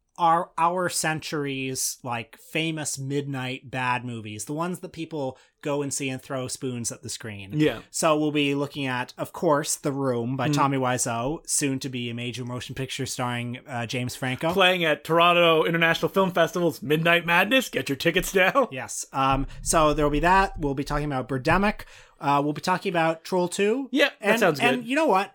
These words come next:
Speaker 1: Why not also throw in a little discussion on Sharknado?
Speaker 2: I
Speaker 1: Or
Speaker 2: think
Speaker 1: one
Speaker 2: that's
Speaker 1: of the
Speaker 2: very
Speaker 1: Sharknado
Speaker 2: important. Yeah.
Speaker 1: films.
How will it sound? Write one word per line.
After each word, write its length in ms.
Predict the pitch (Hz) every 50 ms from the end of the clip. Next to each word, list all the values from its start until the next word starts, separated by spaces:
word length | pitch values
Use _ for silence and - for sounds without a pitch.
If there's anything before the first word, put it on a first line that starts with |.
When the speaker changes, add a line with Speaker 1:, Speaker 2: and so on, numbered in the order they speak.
| _ _
Speaker 1:
Why 280 | - 175 190 220 247
not 200 | 240 214 196 185 175
also 360 | 175 180 170 - 190 170 160
throw 400 | - - - 175 170 165 165 160
in 300 | 156 151 151 156 156 156
a 80 | 147 151
little 140 | 147 151 147
discussion 420 | 147 143 - 170 151 147 - 160
on 300 | 151 151 147 147 151 151
Sharknado? 640 | - - 170 151 147 - - 135 127 117 104 98 110 _ -
Speaker 2:
I 100 | - 165
Speaker 1:
Or 40 | 170 175
Speaker 2:
think 120 | 202 185
Speaker 1:
one 80 | 202 185
Speaker 2:
that's 40 | 170 -
Speaker 1:
of 40 | 156
the 40 | 151
Speaker 2:
very 100 | 143 139
Speaker 1:
Sharknado 260 | 151 151 147 147 135
Speaker 2:
important. 220 | 135 135 131 135 151
Yeah. 120 | 165 156 123
Speaker 1:
films. 240 | 110 113 - -